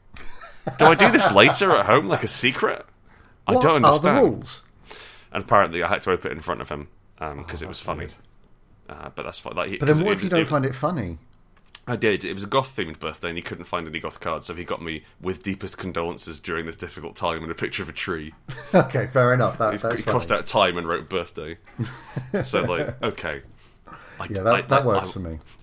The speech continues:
Speaker 1: I will always find repurposed greeting cards very funny.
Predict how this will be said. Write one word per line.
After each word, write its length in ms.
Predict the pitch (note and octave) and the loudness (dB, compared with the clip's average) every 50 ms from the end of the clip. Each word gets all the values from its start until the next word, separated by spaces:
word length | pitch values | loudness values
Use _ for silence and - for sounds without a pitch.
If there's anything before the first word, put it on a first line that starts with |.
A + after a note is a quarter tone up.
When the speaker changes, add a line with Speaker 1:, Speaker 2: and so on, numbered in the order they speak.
| - - | -12 -10
Speaker 1:
I 140 | - F2 F#2 | -6 -4 -2
will 160 | F2+ F2+ F2 | -2 -2 -2
always 480 | - - E2 E2+ D#2+ D2 D#2+ C#2+ - - | -2 -2 -2 -2 -2 -4 -4 -4 -4 -2
find 360 | - - E2 D#2 D#2 D#2+ D2 | 0 0 0 0 0 -2 -6
repurposed 640 | C#2+ D2 E2+ E2 - - E2 D#2 - - D#2+ - - | -4 -4 -4 -4 -4 -2 -4 -4 -4 -4 -8 -8 -6
greeting 340 | - E2+ D#2+ - - D#2+ D#2 | -6 -6 -6 -6 -6 -8 -8
cards 360 | - - D#2 D2 D2 D2 - | -6 -6 -6 -4 -6 -6 -10
very 640 | - - - - - - - - - D#2 D#2 D#2 - | -14 -18 -20 -20 -18 -16 -14 -12 -12 -12 -12 -12 -14
funny. 500 | - - - - - - - - - | -12 -12 -12 -12 -14 -14 -16 -18 -18